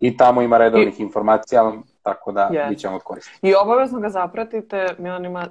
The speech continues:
Speaker 2: sjajne videe sa raznim odgovorima, odličan blog na njegovom sajtu F T jedan P, ostavit ću i taj link u, u opisu, tako da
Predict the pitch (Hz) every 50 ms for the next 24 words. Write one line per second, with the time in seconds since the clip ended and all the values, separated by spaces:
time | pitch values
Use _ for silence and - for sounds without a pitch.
0 | - - - 175 170 165 156 151 147 147 160 170 156 165 160 156 151 143 - -
1 | _ _ - 143 143 143 143 143 147 147 147 156 160 160 151 139 143 143 139 139
2 | 143 147 147 _ 156 156 156 160 165 160 165 160 156 156 151 - _ _ _ _
3 | _ _ _ _ _ - - 156 147 160 175 170 - - 160 156 147 156 165 165
4 | 160 160 151 147 151 147 147 147 147 147 160 156 156 151 - 160 156 156 156 151
5 | _ 156 147 151 - 156 151 - 156 151 147 147 147 147 147 143 147 160 156 151
6 | 147 143 143 143 _ 151 147 147 - - 147 143 143 151 147 147 151 151 147 147
7 | 143 - - 143 143 - - - - 147 143 143 143 139 139 _ _ _ _ -
8 | - _ - 151 147 151 170 165 160 - - 156 151 - 151 143 143 - 147 143
9 | 139 143 139 139 135